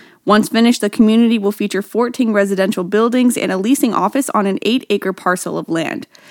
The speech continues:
Each residential building will be three stories tall, with either eleven or twelve units for a total of a hundred and sixty-six apartments. About eighty percent of the units will be two-bedroom apartments, while the remaining units will be one-bedroom homes. Rent for each unit has not yet been determined.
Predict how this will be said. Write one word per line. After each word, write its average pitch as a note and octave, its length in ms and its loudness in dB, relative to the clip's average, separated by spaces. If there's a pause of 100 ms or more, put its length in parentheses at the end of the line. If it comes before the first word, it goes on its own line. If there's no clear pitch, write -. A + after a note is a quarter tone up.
(200)
Each A#3+ 220 0
residential A3+ 440 2
building G3 360 2
will G#3+ 100 4
be F3 140 -2
three A3+ 280 -4
stories G#3 380 -2
tall, F#3+ 320 0
with A#3+ 200 0
either F#3 280 0
eleven F#3 420 0
or F#3+ 160 0
twelve B3+ 360 -2
units A3 320 0
for G3+ 160 -4
a G3 60 -2
total F#3+ 320 -2
of E3+ 100 -4
a F3+ 60 -6
hundred A#3 420 0
and G3+ 140 -2
sixty-six G#3 680 -6
apartments. - 640 -8 (420)
About G#3 400 2
eighty A#3 220 2
percent G#3 480 0
of C4 160 0
the A3+ 100 -2
units F#3+ 320 -2
will G3+ 100 0
be F#3+ 180 -6
two-bedroom F#3 520 -2
apartments, B3 600 0
while G3 280 2
the G3 80 -6
remaining A#3+ 440 4
units G#3+ 340 -2
will F#3+ 80 0
be F3+ 140 -4
one-bedroom F#3 640 -2
homes. - 420 -6 (300)
Rent G#3+ 240 2
for G3+ 80 -2
each G3 260 -2
unit G3+ 300 4
has F#3 240 0
not G3+ 280 4
yet F#3 280 -2
been D#3+ 160 2
determined. D3+ 640 -4